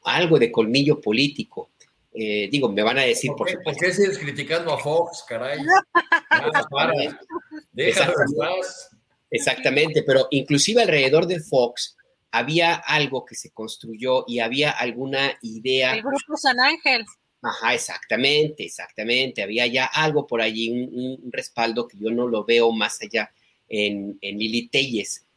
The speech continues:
Speaker 1: no, no más allá de algo muy inmediato y muy cercano a la ultraderecha, que es muy peligroso. En el caso de Enrique Peña Nieto, que sería otro personaje también muy cuestionable en términos de su capacidad intelectual,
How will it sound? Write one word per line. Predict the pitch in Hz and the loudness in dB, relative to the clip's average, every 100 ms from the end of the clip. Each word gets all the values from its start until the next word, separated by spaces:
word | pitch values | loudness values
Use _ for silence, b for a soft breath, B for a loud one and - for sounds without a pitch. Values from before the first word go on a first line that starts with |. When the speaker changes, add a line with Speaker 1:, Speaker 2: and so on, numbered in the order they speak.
| _ | _
Speaker 1:
no, | 104 113 | -4 0
no | 117 135 | 2 4
más | 143 143 | 4 2
allá | 143 127 131 | 0 2 2
de | |
algo | 131 127 | 2 0
muy | 127 127 | 0 0
inmediato | 127 113 107 120 117 | 2 2 2 0 0
y | 120 | -2
muy | 123 | -2
cercano | - 120 - 117 117 | -2 -4 -2 0 0
a | |
la | 104 | -2
ultraderecha, | 98 - 107 104 107 110 - | -6 -4 -2 0 0 0 -2
que | - 95 | -12 -12
es | |
muy | 101 | -12
peligroso. | - 110 104 117 120 - b b b b | -10 -8 -4 -4 -4 -6 b b b b
En | - | -2
el | 123 | 0
caso | 120 160 170 | 0 0 2
de | |
Enrique | 151 170 165 147 | 2 2 0 -2
Peña | 147 135 120 | 0 0 0
Nieto, | 120 127 123 123 | 2 0 -2 -6
que | - | -6
sería | 95 104 113 | -8 0 0
otro | 117 127 | 0 -4
personaje | - 101 101 107 117 | -8 -10 -8 -8 -8
también | - 87 107 110 | -10 -8 -6 -4
muy | 120 | -6
cuestionable | - 117 104 107 117 113 107 _ _ - | -8 -10 -6 -4 -2 -2 -6 _ _ -10
en | 101 | -10
términos | 123 131 127 | -6 -2 0
de | 117 | 0
su | 117 | -2
capacidad | 110 - 104 117 | -6 -6 -4 -4
intelectual, | 139 135 117 - 135 139 | -2 -2 -2 0 -2 -2